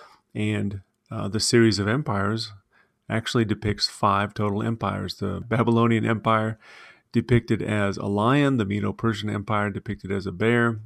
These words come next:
the Greek Empire depicted as a leopard, the Roman Empire as a fierce, terrible beast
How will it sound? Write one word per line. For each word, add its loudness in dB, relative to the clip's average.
the -14
Greek -4
Empire -4
depicted -8
as -8
a -16
leopard, -2
the -2
Roman 4
Empire 0
as -2
a -6
fierce, 0
terrible 0
beast -4